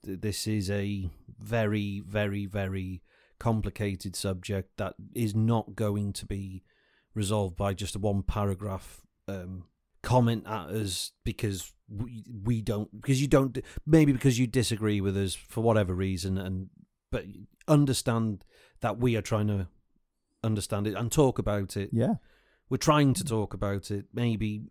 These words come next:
Speaker 1: in a more productive way
Speaker 2: Mm.
Speaker 1: than what I've previously heard in other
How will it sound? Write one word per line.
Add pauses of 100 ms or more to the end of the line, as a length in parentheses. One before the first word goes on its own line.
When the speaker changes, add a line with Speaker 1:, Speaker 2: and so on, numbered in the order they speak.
Speaker 1:
in
a (440)
more
productive
way (120)
Speaker 2:
Mm.
Speaker 1:
than
what
I've (320)
previously
heard
in
other